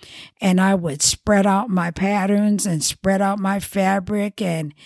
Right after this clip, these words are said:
use the pinking shears to cut out, um, all of those pieces. And I'd run upstairs and get on the sewing machine because after a while,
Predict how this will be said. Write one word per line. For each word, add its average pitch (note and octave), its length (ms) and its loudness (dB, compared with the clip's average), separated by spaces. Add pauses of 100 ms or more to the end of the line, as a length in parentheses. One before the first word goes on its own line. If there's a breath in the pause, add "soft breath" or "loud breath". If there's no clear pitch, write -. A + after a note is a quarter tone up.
(380 loud breath)
use G#3 320 2
the F3+ 160 -2
pinking G#3+ 540 0
shears G#3+ 760 0
to D3+ 380 -6 (960)
cut A3 360 0
out, G#3 360 2 (320)
um, F#3 520 0
all G3 260 0
of F#3+ 80 0
those G3 240 0
pieces. G#3+ 640 0
And F3+ 140 0
I'd F3+ 160 0
run F3+ 360 0
upstairs F#3+ 580 -2
and E3+ 160 -4
get F#3+ 160 -2
on F#3+ 140 0
the F3 80 -2
sewing G3 340 0
machine G3+ 380 0
because F#3+ 320 -2
after G3 260 -2
a F3 40 2
while, G3+ 640 0